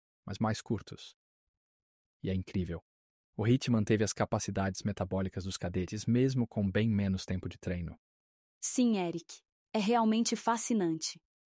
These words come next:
Speaker 2: Eu acho que isso reflete algo que muitas vezes esquecemos. Nem todo mundo tem tempo para longas sessões de treino.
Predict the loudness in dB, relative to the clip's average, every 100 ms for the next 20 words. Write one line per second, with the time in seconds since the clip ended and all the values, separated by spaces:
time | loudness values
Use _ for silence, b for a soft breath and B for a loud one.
0 | _ _ _ _ _ 2 2 2 -2 0
1 | 0 0 -2 -2 0 -2 0 2 2 2
2 | 0 2 4 4 2 2 4 4 2 -2
3 | -2 -2 -2 0 0 -2 -4 -6 _ _
4 | _ _ _ _ _ 0 2 4 4 4
5 | 4 4 2 2 0 2 2 2 0 0
6 | 2 4 4 4 2 0 -2 -2 0 0
7 | 0 -2 0 0 0 -4